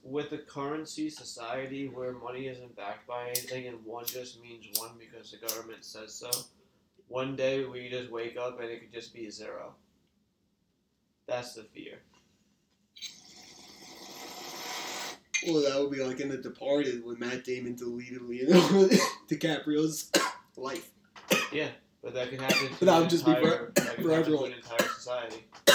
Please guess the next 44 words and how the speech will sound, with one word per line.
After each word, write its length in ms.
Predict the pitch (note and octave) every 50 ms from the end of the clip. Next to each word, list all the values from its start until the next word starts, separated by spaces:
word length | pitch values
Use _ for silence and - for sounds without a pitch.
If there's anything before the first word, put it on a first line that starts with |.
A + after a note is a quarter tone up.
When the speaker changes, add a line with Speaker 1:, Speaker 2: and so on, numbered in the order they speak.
| - - - - -
Speaker 2:
An 60 | F3 F3
entire 180 | E3+ E3+ E3
Speaker 1:
Can 80 | D#3 D#3
you 60 | D3+ C#3+
Speaker 2:
group 220 | D#3 E3+ F3 F3
of 80 | F3 -
Speaker 1:
imagine 140 | - E3+ E3
the 60 | D#3
Speaker 2:
people. 280 | D3+ D3 C#3+ D3+ D#3
Speaker 1:
chaos? 560 | - - B2 B2+ - - - - - - - - - - - _ _
Speaker 2:
If 120 | D#3+ D#3+ D#3
you 180 | F3 E3+ E3 E3
have 200 | D#3 D3 - - - _ _ - -
a 80 | C#3+
neo-fascist 920 | D3+ D3+ D3+ D3+ D3+ C#3+ C#3 - D3+ C#3+ C#3+ C3 - - B2+ B2+ - - -
take 160 | D3 C#3 C3
control, 420 | - C3 B2 - D3 C#3 C3 B2+ B2+ - - - _ _
they 80 | - D3
just 220 | C#3+ C#3 C3+ - -
delete 360 | D3 C#3 C3+ C#3 C3+ C#3 C3+
all 140 | C3 B2 B2
the 80 | -
Jews 380 | C3 B2 B2+ B2+ C3 B2+ A#2+ C#3+
out 140 | C3+ G#2 G#2+
of 60 | A2
the 80 | B2+ A#2
system. 500 | - B2+ B2+ - - C3 C3 B2 A#2+ - G#2 A2
Speaker 1:
Yeah, 80 | A#2+ A2+
he 260 | - - - - -
just 120 | - -
did. 100 | - - - _ _ - -
Speaker 2:
Or 140 | D3+ E3+ F3+
the 120 | - F3 E3+
Jews 280 | - E3+ G3 G#3 G3 -
Speaker 1:
Yeah. 120 | - A3+
Speaker 2:
delete 160 | G#3 G#3 E3
the 100 | E3+ F3
neo-fascists 680 | F#3 F3+ F3 E3 - - E3+ F3+ F#3+ F3+ - - - D#3
out 80 | C#3
of 60 | C3 C3+
the 60 | C3+
system. 540 | - - D3+ C#3 - - C#3 C3+ C3 C3 - _ _ _
The 80 | D3+ D#3
more 280 | E3 D#3+ D3+ - -